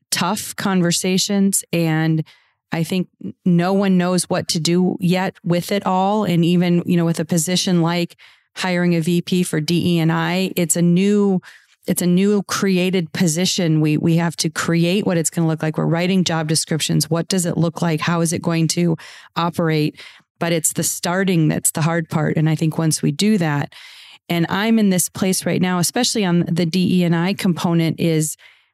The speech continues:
is I think we are, still have a long ways to go, but we are, we are addressing the D part, and we are definitely addressing the E part. It's the I that I'm still concerned about,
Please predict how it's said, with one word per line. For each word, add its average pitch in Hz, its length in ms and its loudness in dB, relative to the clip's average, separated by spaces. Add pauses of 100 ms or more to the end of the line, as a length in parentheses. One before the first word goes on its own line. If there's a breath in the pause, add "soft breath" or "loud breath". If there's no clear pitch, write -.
(140 soft breath)
is 170 480 0
I 165 180 -2
think 247 460 -2
we 190 260 2
are, 170 560 0 (1080)
still - 260 -2
have 240 120 2
a 214 40 2
long 190 300 0
ways 175 200 0
to 196 120 -2
go, 180 200 0
but 165 140 0
we 180 180 2
are, 170 280 -2
we 175 180 2
are 175 100 2
addressing 185 760 0
the 175 100 2
D 170 280 2
part, 151 480 -2
and 165 160 2
we 165 140 2
are 165 140 0
definitely 175 640 0
addressing 165 520 0
the 160 160 0
E 170 200 0
part. - 480 -2 (580 soft breath)
It's 190 180 0
the 185 300 0
I 196 400 0
that 175 120 0
I'm 165 160 0
still 165 280 -2
concerned 165 500 0
about, 151 400 -2